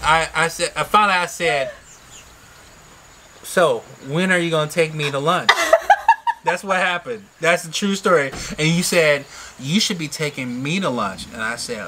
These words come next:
"Let's go." <laughs> But honest God truth, I ain't had no money. <laughs> So I had to call my employer. And for those who know,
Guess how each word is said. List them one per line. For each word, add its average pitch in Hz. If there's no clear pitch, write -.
"Let's -
go." 139
<laughs> -
But 151
honest 151
God 147
truth, 160
I 180
ain't 147
had 160
no 180
money. 143
<laughs> 349
So -
I 175
had 180
to 160
call 170
my 165
employer. 151
And 135
for 160
those 151
who 147
know, 135